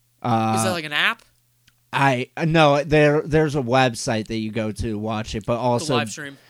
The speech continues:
Speaker 1: Yeah, I, I'm pretty sure if you go on YouTube, it will be live streamed there. Barstool Twitter account is gonna be having it out. I mean,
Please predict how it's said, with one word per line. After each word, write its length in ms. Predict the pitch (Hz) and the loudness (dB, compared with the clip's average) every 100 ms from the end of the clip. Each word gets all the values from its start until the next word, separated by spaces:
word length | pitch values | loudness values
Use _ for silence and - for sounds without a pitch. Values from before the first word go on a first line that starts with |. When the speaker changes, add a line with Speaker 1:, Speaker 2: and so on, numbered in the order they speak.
| _ - | _ 0
Speaker 1:
Yeah, 280 | 131 117 117 | 2 2 2
I, 180 | 131 131 | 0 0
I'm 140 | 135 | -4
pretty 240 | 127 165 139 | 0 0 0
sure 320 | - 139 127 | 0 0 0
if 540 | 127 127 131 135 110 | -4 -8 -8 -6 -4
you 140 | 120 110 | -6 -4
go 220 | 123 120 | -2 -2
on 240 | 117 110 | -2 -2
YouTube, 600 | 110 120 113 131 120 117 | -2 -2 0 0 2 0
it 180 | 120 110 | -2 -4
will 160 | 110 110 | -2 -4
be 300 | 98 110 110 | -2 -2 -2
live 340 | 110 107 110 | -2 -2 -2
streamed 460 | - - 113 107 104 | -6 -8 -6 -6 -2
there. 500 | 113 120 117 113 110 _ _ _ _ | 2 2 2 -2 -6 _ _ _ _
Barstool 680 | 113 104 123 117 - 123 113 | -10 0 2 2 0 -2 -2
Twitter 400 | - 123 120 117 | -2 0 0 0
account 380 | 110 123 113 113 | -2 -6 -8 -10
is 180 | 107 107 | -10 -10
gonna 160 | 117 104 | -8 -6
be 120 | 110 | -6
having 380 | 113 113 110 110 | -6 -6 -6 -6
it 100 | 110 | -6
out. 440 | 113 110 110 104 _ - | -4 -4 -4 -6 _ -14
I 100 | 120 | -10
mean, 320 | 113 113 107 | -8 -8 -10